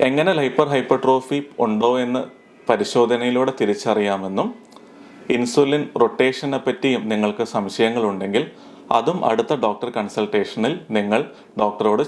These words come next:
ചോദിച്ചറിയേണ്ടതാണ്. മൂന്നാമതായിട്ട് ചെയ്യേണ്ട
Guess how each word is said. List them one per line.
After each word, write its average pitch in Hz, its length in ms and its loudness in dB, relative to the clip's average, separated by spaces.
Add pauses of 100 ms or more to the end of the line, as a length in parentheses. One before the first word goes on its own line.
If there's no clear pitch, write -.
ചോദിച്ചറിയേണ്ടതാണ്. 101 1000 -2 (1200)
മൂന്നാമതായിട്ട് 151 680 2
ചെയ്യേണ്ട 127 240 -2